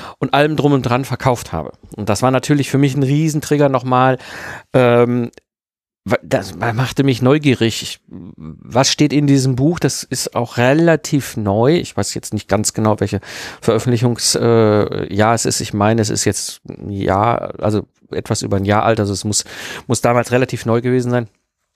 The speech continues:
Und ich finde das Buch sehr, sehr spannend, ähm, weil es sehr viele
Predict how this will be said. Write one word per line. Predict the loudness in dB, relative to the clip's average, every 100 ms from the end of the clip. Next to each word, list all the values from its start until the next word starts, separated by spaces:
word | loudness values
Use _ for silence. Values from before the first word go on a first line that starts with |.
| _ _ -6
Und | -4
ich | -2
finde | 0 0
das | -2
Buch | -6
sehr, | 0 2
sehr | 2 0
spannend, | 0 0 0 0 -2 -12 -20 -20 -20 -20 -20 _
ähm, | 2 4 2 0
weil | 0 0
es |
sehr | 2 0
viele | 0 0 4 2